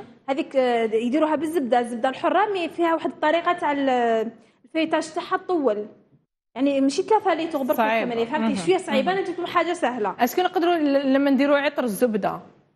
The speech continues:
Speaker 2: زعما
Speaker 1: نقدر
Speaker 2: العجينة
Speaker 1: إيه.
Speaker 2: نزيدوا لها عطر
Speaker 1: نقدر
Speaker 2: الزبدة،
Speaker 1: إيه،
Speaker 2: نقدروا
Speaker 1: نخلي
Speaker 2: نخرج
Speaker 1: جبنينة،
Speaker 2: لنا.
Speaker 1: بيان
Speaker 2: مم.
Speaker 1: سور.
Speaker 2: لأنه، آه، شتي الريحة اللي فيهم، حتى
Speaker 1: آه،
Speaker 2: هادو
Speaker 1: وي.
Speaker 2: مقبل كي كنت نحل فيهم شغل، آه، فيهم
Speaker 1: بس
Speaker 2: ريحة،
Speaker 1: إيه.
Speaker 2: آه، ريحة الزبدة فيهم. يلا، هذا بالنسبة إلى الكرواسون.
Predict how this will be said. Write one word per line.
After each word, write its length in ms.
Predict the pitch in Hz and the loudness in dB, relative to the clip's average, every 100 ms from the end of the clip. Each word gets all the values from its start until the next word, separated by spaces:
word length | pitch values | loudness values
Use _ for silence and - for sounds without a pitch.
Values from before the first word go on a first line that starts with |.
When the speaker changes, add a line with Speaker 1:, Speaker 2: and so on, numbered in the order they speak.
| _ _ _ _ | _ _ _ _
Speaker 2:
زعما 260 | 202 214 233 | -2 0 2
Speaker 1:
نقدر 120 | 233 | 2
Speaker 2:
العجينة 340 | 226 226 262 277 | 2 2 2 2
Speaker 1:
إيه. 60 | |
Speaker 2:
نزيدوا 240 | 285 254 254 | 0 2 2
لها 100 | 233 | 2
عطر 200 | 240 247 | 0 0
Speaker 1:
نقدر 60 | |
Speaker 2:
الزبدة، 260 | 226 247 247 | 2 2 2
Speaker 1:
إيه، 60 | |
Speaker 2:
نقدروا 280 | 247 311 349 | 2 0 0
Speaker 1:
نخلي 120 | 359 | 0
Speaker 2:
نخرج 260 | 311 262 262 | 0 0 0
Speaker 1:
جبنينة، 320 | 247 254 262 | 2 2 2
Speaker 2:
لنا. 120 | 254 | 0
Speaker 1:
بيان 220 | 202 233 254 | -2 -2 -2
Speaker 2:
مم. 60 | |
Speaker 1:
سور. 180 | 220 180 - _ _ _ _ _ _ _ _ _ _ _ _ _ _ _ _ _ _ _ _ | -2 -6 -14 _ _ _ _ _ _ _ _ _ _ _ _ _ _ _ _ _ _ _ _
Speaker 2:
لأنه، 500 | 208 - 247 247 220 208 | -4 0 2 2 2 0
آه، 260 | 196 190 | 0 -2
شتي 240 | 180 - 262 | -4 -4 -4
الريحة 260 | 247 233 | -2 -2
اللي 140 | 226 214 | -2 -2
فيهم، 200 | 240 302 | -4 -4
حتى 120 | 220 | 0
Speaker 1:
آه، 200 | 320 294 | 0 2
Speaker 2:
هادو 180 | 247 277 | 2 2
Speaker 1:
وي. 60 | |
Speaker 2:
مقبل 360 | 262 277 269 285 | 2 2 0 -2
كي 120 | - | -2
كنت 160 | 254 262 | -2 0
نحل 240 | 247 262 | 0 0
فيهم 240 | 247 277 359 | 0 0 0
شغل، 340 | - 226 208 | -2 0 2
آه، 280 | 202 190 196 | 2 0 -2
فيهم 240 | - 240 | -2 0
Speaker 1:
بس 60 | 233 | 2
Speaker 2:
ريحة، 680 | 233 - 269 285 247 208 185 220 | 0 0 2 2 2 0 0 -2
Speaker 1:
إيه. 220 | 190 185 - - - | -4 -8 -14 -20 -4
Speaker 2:
آه، 160 | 196 202 | 0 0
ريحة 180 | 247 - | -2 -4
الزبدة 320 | 202 214 240 | -4 -2 0
فيهم. 400 | 311 285 214 165 170 - _ _ _ _ _ _ _ _ 262 | 0 0 -2 -2 -8 -16 _ _ _ _ _ _ _ _ 2
يلا، 200 | 285 240 | 2 2
هذا 220 | 269 311 | 2 2
بالنسبة 480 | 302 311 311 240 339 | 2 -2 0 4 4
إلى 300 | 370 285 320 | 4 2 0
الكرواسون. 640 | 330 - 240 220 - | 0 0 2 2 -4